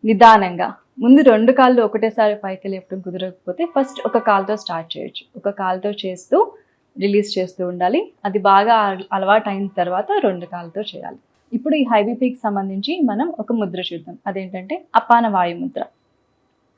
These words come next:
అపాన వాయు ముద్ర ముందుగా ఇలాగా చూపుడు వేలు ఈ రకంగా ముందు ఫోల్డ్ చేసేయాలి. తర్వాత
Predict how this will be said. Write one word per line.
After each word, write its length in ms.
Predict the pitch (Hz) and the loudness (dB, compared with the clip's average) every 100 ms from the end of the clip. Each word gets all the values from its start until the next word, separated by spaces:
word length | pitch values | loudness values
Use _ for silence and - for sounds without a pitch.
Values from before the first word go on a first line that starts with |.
| _ _ _ _ _ _ _ _ _ _ _ _ _ - | _ _ _ _ _ _ _ _ _ _ _ _ _ -8
అపాన 320 | 202 226 220 | 4 6 8
వాయు 280 | 208 190 185 | 6 4 2
ముద్ర 360 | 190 165 254 466 - - | -4 -2 0 0 -4 -8
ముందుగా 360 | 208 208 202 277 | -4 0 4 4
ఇలాగా 460 | 247 202 185 311 494 - _ _ _ _ _ _ _ _ _ _ _ _ - | 4 2 2 2 0 -6 _ _ _ _ _ _ _ _ _ _ _ _ -2
చూపుడు 260 | 269 233 196 | 0 2 0
వేలు 240 | 156 - - _ _ | -2 -4 -10 _ _
ఈ 100 | 226 | 2
రకంగా 420 | 226 214 214 214 269 | 4 4 2 0 2
ముందు 240 | 226 214 | 2 0
ఫోల్డ్ 360 | 208 180 180 180 | -2 -2 -2 -6
చేసేయాలి. 600 | 180 185 180 247 494 494 _ _ _ _ - | -6 -6 -2 0 -2 -6 _ _ _ _ -2
తర్వాత 480 | 190 180 185 320 | 2 2 2 0